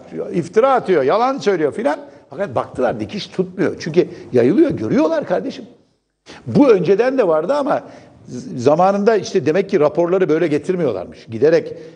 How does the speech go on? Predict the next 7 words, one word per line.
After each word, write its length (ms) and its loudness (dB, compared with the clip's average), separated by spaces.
mecbur 380 0
kaldılar. 440 -2
Raporlar 500 -2
böyle 180 4
yapılmaya 480 -2
başlandı 600 -2
ve 180 2